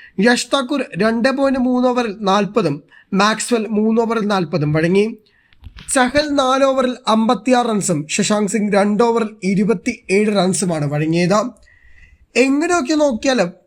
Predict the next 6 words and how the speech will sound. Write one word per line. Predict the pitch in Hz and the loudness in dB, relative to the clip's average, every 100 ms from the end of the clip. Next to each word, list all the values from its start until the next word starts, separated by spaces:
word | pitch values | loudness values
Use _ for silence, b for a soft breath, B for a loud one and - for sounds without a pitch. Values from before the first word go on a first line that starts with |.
| - | -2
പിച്ചിൽ | 233 - 254 - | -2 -2 -4 -6
ഈ | 208 220 | -4 0
ബൗളേഴ്സിന് | 185 233 240 254 254 254 233 | 2 2 2 0 0 0 0
യാതൊരുവിധ | 220 220 208 247 240 226 | 0 0 0 -2 0 0
അഡ്വാൻറ്റേജും | - 190 175 202 214 214 175 160 | -2 -6 -4 0 0 0 -2 -2
ഇല്ലായിരുന്നു. | 156 165 165 190 185 | 0 0 0 -2 -4